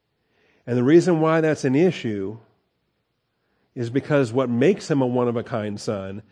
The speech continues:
is that he's the son the father begat. Ooh, this, I mean, I, I better write this down. <laughs> All right. So,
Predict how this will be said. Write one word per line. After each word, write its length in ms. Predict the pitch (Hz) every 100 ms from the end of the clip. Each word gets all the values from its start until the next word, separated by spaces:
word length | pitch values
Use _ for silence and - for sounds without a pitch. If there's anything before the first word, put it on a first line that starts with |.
| _ _ _
is 180 | 139 123
that 140 | 131 101
he's 260 | 147 131
the 120 | 135
son 320 | 117 147 135 123
the 80 |
father 320 | 117 127 117 107
begat. 560 | 107 101 113 92 92 _ _ _ _ _ _ _ _ _ _ _ _ _ _ _ _ _ -
Ooh, 380 | 120 107 92 90
this, 180 | 110 -
I 140 | 120
mean, 340 | 110 117 123 127
I, 200 | 117 113
I 300 | 120 113 110
better 140 | 110
write 160 | 113 107
this 140 | 107
down. 260 | 110 95 98 -
<laughs> 920 | - 185 - 180 - - 175 _ _
All 80 | 147
right. 300 | 131 117 101 - _ _ _ _ - _ _ - - _ _ _ _ _ _ _ _ _ -
So, 320 | - 151 120